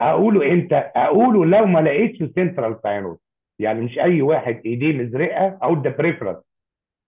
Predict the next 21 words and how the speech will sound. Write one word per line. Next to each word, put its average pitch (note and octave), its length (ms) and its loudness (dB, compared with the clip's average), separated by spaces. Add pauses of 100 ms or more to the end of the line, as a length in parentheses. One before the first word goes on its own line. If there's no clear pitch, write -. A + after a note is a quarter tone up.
(180)
طالما C#3 580 0
لقيت C#3+ 580 0
في C3+ 80 -4
اللنج C#3+ 460 0
ما B2 240 -6
فيش F#3 640 -4 (540)
سنترال A#2+ 480 -2 (320)
سيانوزيس F3+ 580 -2 (260)
وبس C#3 420 -4
بره B2+ 420 -2
فيه A#2+ 400 -6 (360)
بريفرال B2 640 -2 (280)
سيانوزيس، E3+ 600 0 (400)
يبقى C3+ 280 -2
أنا E3 120 2
أقدر B2+ 240 -2
أقول C#3 320 -2 (300)
بريفرال G#2+ 460 -6
سيانوزيس. - 540 -14 (720)
اللنج F#3+ 500 2
فانكشن B3 520 -2